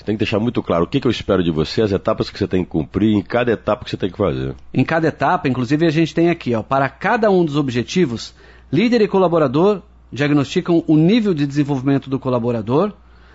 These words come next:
Speaker 2: determinam o que o colaborador já tem em termos de competência e empenho para tirar nota dez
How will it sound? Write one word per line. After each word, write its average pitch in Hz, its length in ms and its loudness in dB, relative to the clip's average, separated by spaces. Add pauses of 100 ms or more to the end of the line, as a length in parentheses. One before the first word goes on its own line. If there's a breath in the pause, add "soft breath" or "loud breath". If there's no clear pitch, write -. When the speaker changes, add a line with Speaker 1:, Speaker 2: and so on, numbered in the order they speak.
(140 soft breath)
Speaker 2:
determinam 180 880 2
o 120 100 -6
que - 140 -4
o 214 60 0
colaborador 160 580 0
já 147 160 -2
tem 185 360 2
em 156 60 2
termos 135 320 0
de 123 80 -10
competência 139 680 -2
e 123 40 0
empenho 135 320 0
para 127 120 -4
tirar 117 260 -2
nota 120 260 -2
dez 156 420 -2